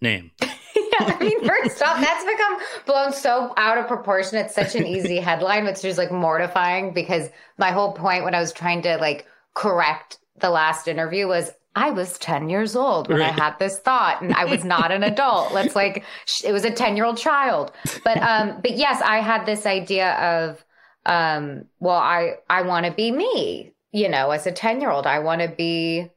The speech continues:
Speaker 2: my own person. And so I, you know, I thought, I thought, well, you know, I loved my middle name too. Um, <laughs> so I just thought that would be, that would be the way to go. But yeah, it, it, um, I think I even ha-, I have a headshot that I think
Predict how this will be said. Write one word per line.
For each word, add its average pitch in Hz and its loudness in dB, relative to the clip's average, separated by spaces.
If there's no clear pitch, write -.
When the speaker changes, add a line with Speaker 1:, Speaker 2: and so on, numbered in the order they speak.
Speaker 2:
my 190 2
own 269 -2
person. 135 -2
And 151 -4
so 151 0
I, 143 -2
you 175 -4
know, 143 0
I 139 0
thought, 135 -2
I 143 -14
thought, - -2
well, 180 -4
you 175 -6
know, 143 -2
I 139 -2
loved 165 -2
my 143 -4
middle 113 -4
name 131 -2
too. 147 -4
Um, 143 -2
<laughs> 381 -2
so 214 0
I 233 2
just - -6
thought 185 0
that 170 2
would 170 -2
be, 151 -2
that 156 0
would 156 -4
be 147 -4
the 147 -2
way 135 0
to 135 -2
go. 147 0
But - 0
yeah, 165 2
it, - -4
it, 156 -4
um, 147 -4
I - 0
think 285 -2
I 190 2
even 160 -2
ha-, 160 -4
I 180 0
have 202 -2
a 175 0
headshot - -4
that - -6
I - -4
think - -10